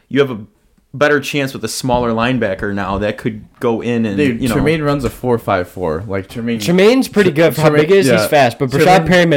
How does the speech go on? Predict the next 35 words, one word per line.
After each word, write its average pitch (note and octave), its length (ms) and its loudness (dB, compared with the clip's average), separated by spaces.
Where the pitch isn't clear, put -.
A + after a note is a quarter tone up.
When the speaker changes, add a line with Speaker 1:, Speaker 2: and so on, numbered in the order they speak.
Speaker 3:
Perriman - 40 2
runs, C3 280 2
like, A#2+ 220 0
probably C3+ 180 4
a A2 60 0
four B2+ 360 2
two, A2 480 -4
Speaker 2:
yeah, G2+ 400 0
Speaker 3:
four F2+ 80 0
three. G#2+ 200 -2
Speaker 2:
yeah. E2 280 -2
Speaker 1:
Yeah. F2+ 180 -4
Speaker 2:
I - 20 -4
Speaker 3:
So A2 200 0
Speaker 2:
don't - 200 4
think, A#2+ 280 -2
I B2+ 40 0
don't A#2+ 140 0
think A#2 100 -2
anyone's F#2+ 240 -6
catching F#2 220 -10
him. E2 120 -10
No, G#2+ 320 -2
but C3+ 240 0
I - 20 -2
think G3+ 200 -8
the C#3+ 80 -4
most, C#3 300 -4
you B2+ 60 -4
know, A2+ 100 0
we A#2 80 -2
talked A#2 320 -4
about, A2 460 -2
you A2+ 100 -4
know, G2 300 -6